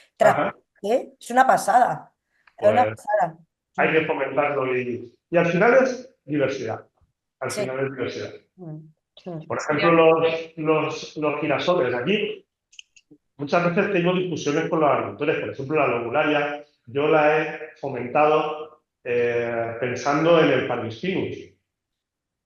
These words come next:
Speaker 1: Probablemente no me haya servido para aumentar la población de Olius al principio,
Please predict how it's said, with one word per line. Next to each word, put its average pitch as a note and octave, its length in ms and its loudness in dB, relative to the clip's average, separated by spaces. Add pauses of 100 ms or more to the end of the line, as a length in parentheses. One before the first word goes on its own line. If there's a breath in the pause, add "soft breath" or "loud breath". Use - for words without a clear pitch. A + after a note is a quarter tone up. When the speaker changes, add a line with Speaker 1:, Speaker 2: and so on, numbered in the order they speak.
(120)
Speaker 1:
Probablemente G#3 800 2
no F3 140 0
me F#3+ 140 0
haya F#3 180 0
servido D3 560 -2 (720)
para B2 920 -2
aumentar C3+ 460 0
la E3 140 0
población D3 400 -2
de C3+ 80 -2
Olius C3 260 0
al B2 140 -6
principio, G#2+ 540 -8